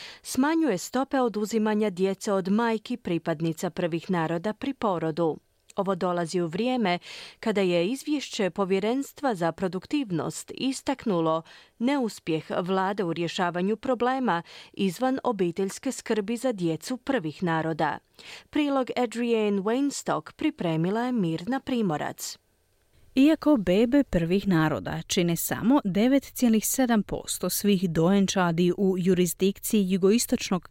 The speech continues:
Speaker 2: Queenslanda, između dvije tisuće dvadeset prve i dvije tisuće dvadeset druge godine činile su četrdeset tri posto dojenčadi u izvanobiteljskoj skrbi.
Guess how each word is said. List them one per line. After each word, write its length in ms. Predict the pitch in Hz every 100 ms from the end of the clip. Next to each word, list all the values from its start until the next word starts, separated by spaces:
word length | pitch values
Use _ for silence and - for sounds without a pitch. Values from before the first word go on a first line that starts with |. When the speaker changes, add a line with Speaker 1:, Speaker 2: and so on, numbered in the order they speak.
| -
Speaker 2:
Queenslanda, 720 | 202 214 - 190 160 147 143 - - - - - -
između 440 | 190 170 175 160
dvije 180 | 156 196
tisuće 460 | 214 208 202 - 160
dvadeset 640 | 156 165 196 - - 156
prve 340 | - 240 226
i 40 | 147
dvije 180 | 147 147
tisuće 540 | 156 156 147 - 147
dvadeset 560 | 147 127 151 143 139 139
druge 300 | 139 208 151
godine 520 | - - 196 262 311 - - - -
činile 460 | - 311 277 277 269
su 240 | - 277
četrdeset 920 | 254 262 - 247 190 196 240 320 - 247
tri 200 | 202 202
posto 520 | - 120 131 - 254
dojenčadi 800 | 185 170 202 196 196 190 185 185
u 160 | 190 190
izvanobiteljskoj 1200 | - 214 190 185 175 - 170 160 156 160 147 - 156
skrbi. 460 | - - 151 -